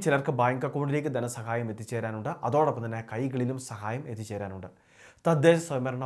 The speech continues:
വകുപ്പിൽ നിന്ന് ഫണ്ട് സഹകരണ ബാങ്കിലേക്ക് എത്തിച്ചേർന്നിട്ടുണ്ട്. കഴിഞ്ഞ ദിവസം ശനിയാഴ്ച മുതൽ കൈകളിൽ തുക സ്വീകരിക്കുന്നവർക്കുള്ള വിതരണവും ആരംഭിച്ചിട്ടുണ്ടായിരുന്നു. ഇനി വരും ദിവസങ്ങളിൽ തന്നെ ഈ വിതരണം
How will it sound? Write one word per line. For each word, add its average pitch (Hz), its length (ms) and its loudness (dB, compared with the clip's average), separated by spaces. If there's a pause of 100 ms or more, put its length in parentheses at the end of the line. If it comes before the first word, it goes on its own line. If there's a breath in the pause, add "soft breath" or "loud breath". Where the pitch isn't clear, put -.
വകുപ്പിൽ 117 340 -4
നിന്ന് 117 220 -2
ഫണ്ട് 113 280 -2 (200)
സഹകരണ 139 360 -2 (100)
ബാങ്കിലേക്ക് 117 500 -2 (120)
എത്തിച്ചേർന്നിട്ടുണ്ട്. 107 640 -4 (480 loud breath)
കഴിഞ്ഞ 185 220 8 (100)
ദിവസം 113 260 -6 (120)
ശനിയാഴ്ച 156 500 2
മുതൽ 123 180 0 (200)
കൈകളിൽ 196 400 10
തുക 143 140 2 (100)
സ്വീകരിക്കുന്നവർക്കുള്ള 123 760 0
വിതരണവും 113 380 -2 (200)
ആരംഭിച്ചിട്ടുണ്ടായിരുന്നു. 98 800 -8 (460 loud breath)
ഇനി 185 100 12 (100)
വരും 151 260 6
ദിവസങ്ങളിൽ 131 460 -2
തന്നെ 120 140 -4 (140)
ഈ - 100 -2
വിതരണം 107 320 -4